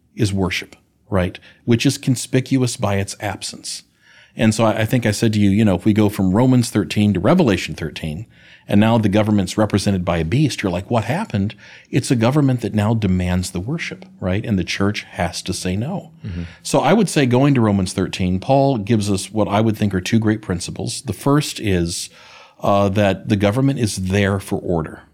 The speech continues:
Speaker 1: right? It's, it's God's agent.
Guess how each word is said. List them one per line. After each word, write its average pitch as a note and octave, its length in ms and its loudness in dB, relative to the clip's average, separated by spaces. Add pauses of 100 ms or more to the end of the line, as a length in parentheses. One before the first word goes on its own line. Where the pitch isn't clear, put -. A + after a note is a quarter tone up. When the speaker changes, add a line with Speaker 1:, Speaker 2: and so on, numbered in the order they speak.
(500)
Speaker 1:
right? F#2 340 0
It's, G2+ 220 -4
it's G#2 200 -2
God's G#2+ 600 0 (100)
agent. G#2 560 0